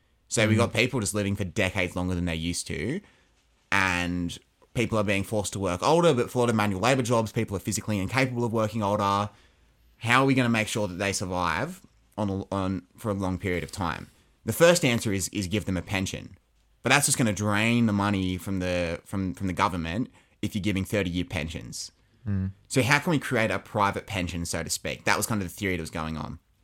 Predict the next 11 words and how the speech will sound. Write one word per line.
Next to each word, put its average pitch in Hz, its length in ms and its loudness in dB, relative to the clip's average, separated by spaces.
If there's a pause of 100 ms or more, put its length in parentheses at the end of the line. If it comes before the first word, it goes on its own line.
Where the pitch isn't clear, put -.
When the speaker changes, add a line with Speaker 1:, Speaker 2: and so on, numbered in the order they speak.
(560)
Speaker 1:
Keating 156 320 6
was 127 120 4
also 120 400 2
a - 100 0
big 107 460 2 (460)
guy 101 360 4
on 98 140 -2 (160)
opening 98 300 0
up 90 160 0
and 95 120 -2
liberalising 90 420 -2